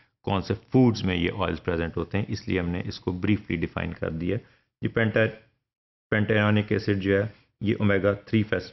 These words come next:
फैटी एसिड है, ये भी ट्वेंटी कार्बन है, और इसके important, it is important component in the fish oil, in the cod liver oil and different fish of sal-, salmon fish and others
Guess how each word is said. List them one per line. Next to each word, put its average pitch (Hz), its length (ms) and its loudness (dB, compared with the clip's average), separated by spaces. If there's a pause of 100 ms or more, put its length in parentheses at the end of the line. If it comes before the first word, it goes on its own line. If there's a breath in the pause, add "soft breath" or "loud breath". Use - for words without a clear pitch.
फैटी 95 280 0
एसिड 87 280 -2
है, - 260 -2
ये 98 180 0
भी 101 160 0
ट्वेंटी 107 640 -2
कार्बन 92 440 0
है, 104 140 -6 (680)
और 95 440 0
इसके - 400 -2
important, 107 680 2
it 123 140 -4
is 110 80 -2 (320)
important 107 520 0
component 98 560 0
in 92 140 -2
the 120 80 -2 (540)
fish - 280 0
oil, 95 280 4 (220)
in 90 140 -2
the 87 60 -4 (120)
cod 98 200 4 (100)
liver 87 200 0 (280)
oil 90 260 2 (200)
and 95 340 -6
different 92 340 -4 (480)
fish - 320 -4
of 92 160 -2 (280)
sal-, 92 320 0
salmon 90 320 -2 (100)
fish 85 240 -6
and 87 180 -8 (120)
others 90 300 -2